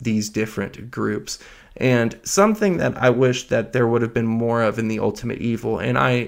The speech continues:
tried to, to, but to the best of my ability, see if there was, is any possible intelligence connections. Um, like, for instance, the whole Son of Sam name. Uh, one of Berkowitz's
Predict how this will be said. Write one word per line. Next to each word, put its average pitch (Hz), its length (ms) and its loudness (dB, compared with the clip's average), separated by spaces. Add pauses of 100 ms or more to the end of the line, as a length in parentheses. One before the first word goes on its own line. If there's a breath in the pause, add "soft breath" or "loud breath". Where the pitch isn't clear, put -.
(100)
tried 170 420 4
to, 120 460 0 (420 loud breath)
to, 110 140 6
but 123 280 0
to 143 100 4
the 127 100 6
best 110 240 0
of 123 60 -4
my 107 160 2
ability, 110 400 0
see 110 220 -2
if 107 100 -4
there 107 140 -2
was, 110 300 -2 (200 loud breath)
is 123 300 0
any 143 200 2
possible 127 640 -2
intelligence 120 800 -2
connections. - 760 -6 (300 loud breath)
Um, 113 360 2 (140)
like, 110 260 -4
for - 140 -4
instance, 120 420 -4
the 110 100 -2
whole 120 200 2
Son 113 300 -2
of 107 100 -4
Sam 113 540 -4 (340 loud breath)
name. 104 500 -2
Uh, 98 220 0
one 131 240 2
of 127 180 -4
Berkowitz's 117 840 0